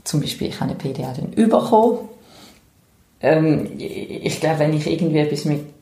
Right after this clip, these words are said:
Kunst zu tun hätte, würde ich, würde es mich am meisten mal interessieren,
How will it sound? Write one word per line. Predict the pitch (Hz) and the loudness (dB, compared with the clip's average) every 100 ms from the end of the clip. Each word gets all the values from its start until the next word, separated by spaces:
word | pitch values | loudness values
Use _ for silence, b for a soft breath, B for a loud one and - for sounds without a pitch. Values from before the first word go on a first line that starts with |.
| _ _ _ _ _ _ _ _ _ _ _ _ - - - | _ _ _ _ _ _ _ _ _ _ _ _ -20 -14 -10
Kunst | - 156 180 - - | -2 2 4 2 0
zu | 170 | 4
tun | 160 | 4
hätte, | 160 147 151 | 4 0 2
würde | 147 | 2
ich, | 151 - - | 2 -4 -6
würde | 147 151 | -2 0
es | 156 | 0
mich | 151 147 | -2 0
am | 147 | 2
meisten | 143 147 175 170 | 4 2 2 0
mal | 156 | 2
interessieren, | 143 147 143 - 151 151 151 | 0 0 -2 0 0 0 0